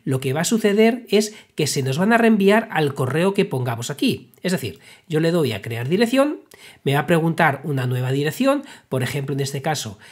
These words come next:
le voy a decir para la prueba una, me la voy a inventar, webinar,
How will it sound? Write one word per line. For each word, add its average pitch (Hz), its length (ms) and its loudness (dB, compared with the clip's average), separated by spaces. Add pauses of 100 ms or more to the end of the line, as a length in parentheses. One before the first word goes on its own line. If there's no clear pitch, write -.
(160)
le 113 160 -4
voy 131 140 2
a 131 60 2
decir 135 360 -2
para 113 220 -4
la 113 140 -4
prueba 135 300 0
una, 127 240 -2
me 123 100 -4
la 113 80 -2
voy 123 60 -2
a 131 40 -2
inventar, 143 500 -2 (120)
webinar, 220 520 0